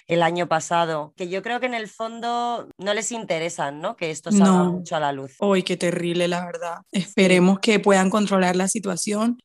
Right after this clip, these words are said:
Speaker 2: y de verdad no llegue a mayores pérdidas.
Speaker 1: Sí, la verdad que sí,
Speaker 2: Sí.
Speaker 1: porque madre mía.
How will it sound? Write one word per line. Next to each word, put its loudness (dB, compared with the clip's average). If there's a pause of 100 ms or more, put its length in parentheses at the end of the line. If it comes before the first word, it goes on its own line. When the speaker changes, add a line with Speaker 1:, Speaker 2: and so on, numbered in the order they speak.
Speaker 2:
y -2
de 0
verdad -2
no -2
llegue -8
a -2
mayores -2
pérdidas. -2 (120)
Speaker 1:
Sí, -14
la -6
verdad -6
que -10
sí, -10
Speaker 2:
Sí. 0
Speaker 1:
porque 2
madre -2
mía. -8